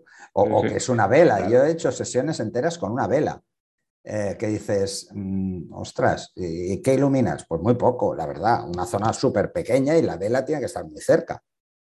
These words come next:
Speaker 1: Porque entonces no habían estos isos que hay ahora, ¿no? Eh, pero es que si los hubiera tampoco me habría interesado, porque entonces, ¿para qué?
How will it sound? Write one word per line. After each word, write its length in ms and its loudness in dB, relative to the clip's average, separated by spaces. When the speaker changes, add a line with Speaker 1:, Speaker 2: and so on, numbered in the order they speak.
Speaker 1:
Porque 240 -6
entonces 460 -2
no 100 2
habían 300 2
estos 320 -10
isos 320 -4
que 80 -6
hay 80 -4
ahora, 300 2
¿no? 200 -10
Eh, 380 -4
pero 140 0
es 60 -4
que 80 0
si 100 4
los 200 2
hubiera 320 2
tampoco 280 -2
me 120 0
habría 180 -2
interesado, 480 -4
porque 160 -8
entonces, 280 -6
¿para 240 -6
qué? 280 -2